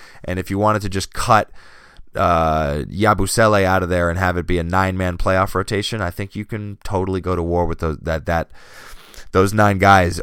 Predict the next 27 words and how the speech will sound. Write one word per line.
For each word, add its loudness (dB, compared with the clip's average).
against -2
the -6
Cavaliers. 2
And -4
the -6
Cavaliers' 2
nine-man -2
rotation -2
at -4
this -4
point -4
would -6
be -4
Isaiah -2
Thomas, 2
J 0
R 0
Smith, 0
LeBron 0
James, 0
Jay 0
Crowder, 4
and -4
Kevin -2
Love, -2
and -6
then -8